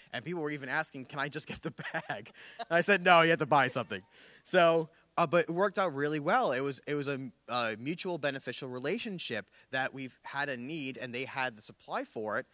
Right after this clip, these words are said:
and we were ma-, able to make something really fun and unique happen. But, um, enough about me talking. Emiko, do you have examples of some collaborations that you've done?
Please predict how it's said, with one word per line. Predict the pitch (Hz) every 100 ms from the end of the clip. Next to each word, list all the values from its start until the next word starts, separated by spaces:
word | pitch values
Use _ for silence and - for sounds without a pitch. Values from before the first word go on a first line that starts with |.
| _ _ -
and | 131 131
we | 127 127
were | 131
ma-, | 127 120 - 123
able | 127 120
to | 131
make | 120
something | 117 113 117 110
really | 123 113
fun | 113 117
and | 113 107
unique | 107 95
happen. | 143 143 - - _ _ _ _ _ _ _ - _
But, | 135 131
um, | 123 117 117 - -
enough | 180 220
about | 185 165
me | 160 151
talking. | 139 117 127 120
Emiko, | - 147 143 131 123 - _
do | 127
you |
have | 139
examples | 147 156 151 160 151
of | 160 156
some | - 165
collaborations | 160 170 170 165 - 180
that | 180 -
you've | 208 196
done? | 208 233 269